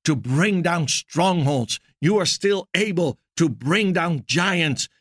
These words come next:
You are still able to move mountains, to make a way where there is no way,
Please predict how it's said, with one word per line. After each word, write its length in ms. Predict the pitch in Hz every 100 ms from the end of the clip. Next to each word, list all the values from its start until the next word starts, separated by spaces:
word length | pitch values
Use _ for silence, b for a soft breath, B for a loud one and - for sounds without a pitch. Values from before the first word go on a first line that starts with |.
| -
You 140 | 202
are 80 | 196
still 360 | - 202 202 -
able 320 | 175 220 180
to 240 | 151 - 165
move 540 | 123 127 190 214 139
mountains, 760 | 127 101 123 208 185 175 139 -
to 140 | 160
make 400 | 135 160 226 - -
a 100 | 151
way 340 | 143 220 190
where 200 | 160 165
there 200 | 156 160
is 220 | 185 156
no 280 | 151 175 175
way, 520 | 151 135 156 190 127